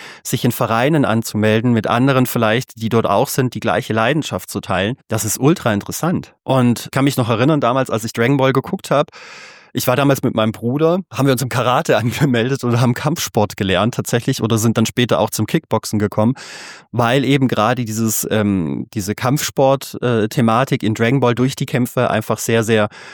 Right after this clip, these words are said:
krass uns auch geprägt hat und uns natürlich auch so ein bisschen die Freude daran,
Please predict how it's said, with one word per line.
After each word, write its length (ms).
krass 260
uns 160
auch 200
geprägt 400
hat 100
und 140
uns 180
natürlich 320
auch 140
so 80
ein 80
bisschen 240
die 80
Freude 340
daran, 320